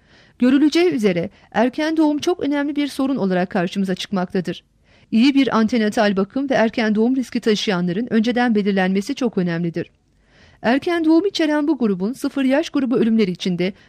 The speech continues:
yüzde kırk üç nokta dördü oluşturması ve aynı dönemde doğuştan gelen anomalilere bağlı ölümlerden altı kat fazla olması durumun önemini ortaya koymaktadır.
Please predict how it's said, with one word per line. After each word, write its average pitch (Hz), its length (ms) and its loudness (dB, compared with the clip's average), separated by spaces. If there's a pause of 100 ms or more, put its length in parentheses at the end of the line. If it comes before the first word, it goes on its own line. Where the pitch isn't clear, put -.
yüzde 262 260 0
kırk 247 280 -2
üç 330 160 -4
nokta 277 300 -2
dördü 233 260 4
oluşturması 185 680 -2 (260)
ve 226 120 0
aynı 294 260 0
dönemde 196 460 2
doğuştan 240 460 0
gelen 254 300 0
anomalilere 240 640 2
bağlı 254 240 2
ölümlerden 196 580 0
altı 214 340 -2
kat 269 240 -4
fazla 226 320 0
olması 185 420 -2 (260)
durumun 254 300 0
önemini 240 380 2
ortaya 180 340 -2
koymaktadır. 175 760 -4